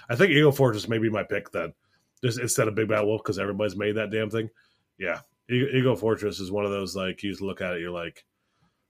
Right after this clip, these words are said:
"Oh, I really wish I coulda got on that." Jesus Christ.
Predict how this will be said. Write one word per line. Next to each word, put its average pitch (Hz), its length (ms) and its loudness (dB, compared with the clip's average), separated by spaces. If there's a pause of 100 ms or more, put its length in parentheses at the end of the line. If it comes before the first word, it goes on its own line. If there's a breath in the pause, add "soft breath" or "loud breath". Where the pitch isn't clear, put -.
(220)
"Oh, 131 280 6
I 127 80 6
really 117 220 2
wish 104 160 0
I 104 60 -2
coulda 95 160 -4
got 90 160 -4
on 90 220 -4
that." 87 260 -6 (960 soft breath)
Jesus 220 420 6
Christ. 170 340 6